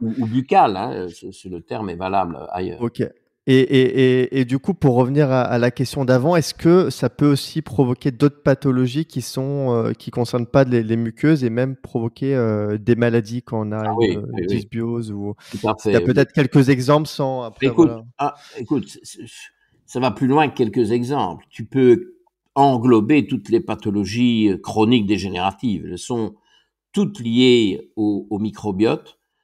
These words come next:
Speaker 1: Donc, un, un microbiote malsain, euh, une dysbiose, si tu veux, intestinale, hein, on peut le dire comme ça, euh, un microbiote, euh, altéré va faciliter à peu près toutes les maladies dégénératives,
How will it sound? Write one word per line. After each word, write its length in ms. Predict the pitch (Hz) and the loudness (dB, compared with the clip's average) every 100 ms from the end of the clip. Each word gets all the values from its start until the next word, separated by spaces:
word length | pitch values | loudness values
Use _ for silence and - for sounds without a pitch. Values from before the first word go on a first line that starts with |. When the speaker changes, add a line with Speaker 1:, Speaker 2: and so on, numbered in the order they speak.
| _ - | _ -4
Speaker 1:
Donc, 200 | 113 123 | -2 -2
un, 200 | 110 - | -4 -6
un 160 | 107 104 | -6 2
microbiote 800 | 135 131 - 131 113 123 113 - - _ | 2 2 0 0 4 4 4 0 -18 _
malsain, 800 | - 110 110 110 - 120 117 170 208 _ _ _ _ _ _ _ - | -8 -2 -2 -2 -6 -2 -2 -4 -12 _ _ _ _ _ _ _ -8
euh, 520 | 98 98 95 71 - - - - | -4 -2 -2 -6 -10 -16 -20 -12
une 140 | 95 | -6
dysbiose, 600 | 98 107 92 107 123 151 - | -4 -4 2 6 6 4 -6
si 100 | - | -12
tu 140 | 92 | -4
veux, 120 | 101 | -2
intestinale, 640 | 95 90 87 82 98 165 104 | -2 -6 -14 -8 -6 -6 -6
hein, 140 | 127 | -8
on 60 | - | -12
peut 140 | - | -12
le 60 | 90 | -8
dire 180 | 90 - | -10 -10
comme 160 | 90 | -14
ça, 300 | - 123 185 _ _ _ _ _ - | -10 -10 -10 _ _ _ _ _ -10
euh, 260 | 104 104 104 113 | -6 -4 -4 -4
un 140 | 110 | 0
microbiote, 840 | 135 127 135 123 117 127 113 - 104 | 0 0 -2 0 2 2 0 -6 -6
euh, 320 | 95 92 85 - | -2 -2 -4 -6
altéré 960 | 101 101 107 104 101 123 143 165 - _ _ _ _ _ | -6 -4 -4 -2 0 0 0 -2 -8 _ _ _ _ _
va 540 | 90 101 143 156 - - | -14 0 4 4 4 -4
faciliter 1120 | - - 123 - 123 110 101 - 127 131 139 - | -16 -10 -10 -8 -6 -6 -8 0 2 2 0 -4
à 80 | |
peu 160 | - 98 | -10 -12
près 180 | - 123 | -6 -6
toutes 440 | - - 156 - | -6 -4 -4 0
les 100 | 110 | 2
maladies 420 | 104 98 92 110 110 | 2 0 -2 0 2
dégénératives, 720 | 104 101 92 87 - - | 0 -2 -6 -8 -10 -20